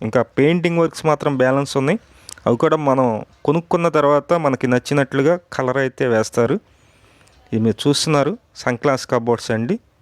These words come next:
ఇవన్నీ కూడా చాలా బ్యూటిఫుల్గా కన్‌స్ట్రక్షన్ చేశారు. జీ ప్లస్ వన్ ఇండివిడ్యువల్ హౌస్. ఇది లొకేషన్ వచ్చి విజయవాడ నందమూరి నగర్ ఆ లొకేషన్లో ఉంటుందండి. ఆ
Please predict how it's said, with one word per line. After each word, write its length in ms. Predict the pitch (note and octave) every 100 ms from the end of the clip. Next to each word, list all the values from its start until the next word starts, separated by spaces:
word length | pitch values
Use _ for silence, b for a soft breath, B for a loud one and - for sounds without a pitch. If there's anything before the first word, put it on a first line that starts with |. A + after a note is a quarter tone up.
| _
ఇవన్నీ 340 | - G#2+ A2+ A#2
కూడా 260 | A2+ B2 A3 _ _ b b b b b b b b _
చాలా 220 | - D3+
బ్యూటిఫుల్గా 500 | D#3+ D#3+ - F3 E3 D#3+
కన్‌స్ట్రక్షన్ 520 | D#3 D3 D#3 - D#3 D3
చేశారు. 340 | C#3 D3 C#3 G#3+ _ _
జీ 180 | G#2 B2+
ప్లస్ 300 | D3 D#3 C#3+ D3
వన్ 180 | C3+ A#2+ - -
ఇండివిడ్యువల్ 440 | A#2+ A#2+ C3 B2 A2+
హౌస్. 280 | A#2+ A2 F#3 B3 b b b b b b b _ -
ఇది 200 | G#2+ G2+ F#2+ - _ _ _ _ _ _ _ A2+
లొకేషన్ 480 | B2 - F#3 - F3
వచ్చి 160 | - E3+
విజయవాడ 460 | D3+ D#3 E3 D#3 D3+
నందమూరి 400 | C#3 D3 D#3 D3+ D3
నగర్ 240 | C#3 B2 G#2+ _ -
ఆ 100 | A#2+ A#2 A#2
లొకేషన్లో 500 | C3+ C#3+ D3+ C#3+ C#3
ఉంటుందండి. 500 | C3+ C3+ C3+ C#3 B3
ఆ 40 | A2+